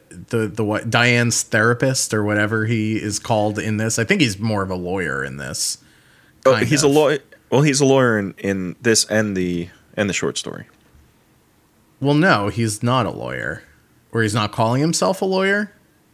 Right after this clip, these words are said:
Speaker 2: No, he's a lawyer. He's the, he's the divorce, uh, divorce lawyer.
Speaker 1: The divorce lawyer.
Speaker 2: <laughs> Wait,
Speaker 1: Um,
Speaker 2: wait,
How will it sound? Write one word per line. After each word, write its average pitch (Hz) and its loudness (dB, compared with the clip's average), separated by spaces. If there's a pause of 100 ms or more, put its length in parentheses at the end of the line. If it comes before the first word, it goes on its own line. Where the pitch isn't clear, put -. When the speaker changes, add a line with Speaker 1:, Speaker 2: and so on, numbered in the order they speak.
(140)
Speaker 2:
No, 262 0
he's 113 0
a 147 4
lawyer. 139 0
He's 117 0
the, 123 0
he's 117 0
the 117 2
divorce, 180 0 (140)
uh, 98 2
divorce 156 -2
lawyer. 64 -4 (680)
Speaker 1:
The 269 -8
divorce 359 0
lawyer. 104 -2 (240)
Speaker 2:
<laughs> 302 0
Wait, 294 4
Speaker 1:
Um, 135 6
Speaker 2:
wait, 320 4